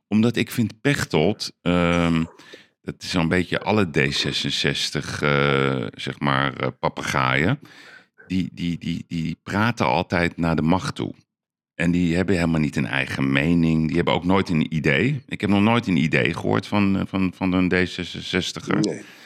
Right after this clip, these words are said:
Speaker 1: Dus ik denk dat het koningshuis er klaar mee is. En ik denk dat die Amalia al lang heeft gezegd tegen, eh, Max, eh, tegen mam, pap, mam,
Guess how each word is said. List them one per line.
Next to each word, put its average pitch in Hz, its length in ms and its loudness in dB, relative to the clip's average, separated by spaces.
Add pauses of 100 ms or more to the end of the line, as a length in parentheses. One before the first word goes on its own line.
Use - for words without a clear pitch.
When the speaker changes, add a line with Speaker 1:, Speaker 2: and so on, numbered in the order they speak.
(420)
Speaker 1:
Dus - 180 -6 (180)
ik 131 260 0
denk 80 360 2
dat 85 200 0
het - 160 -10
koningshuis 98 760 2
er 113 200 0
klaar 147 320 2
mee 151 260 6
is. - 340 -2 (680)
En - 140 2
ik 107 100 4
denk 110 160 4
dat 101 120 0
die 78 140 0
Amalia 98 520 4
al 80 120 0
lang 101 200 2
heeft 85 180 0
gezegd 82 420 -4
tegen, 80 580 0
eh, 78 40 0
Max, 80 540 0
eh, - 180 -4
tegen 76 460 -4
mam, 95 360 0
pap, 101 240 -2
mam, 92 360 2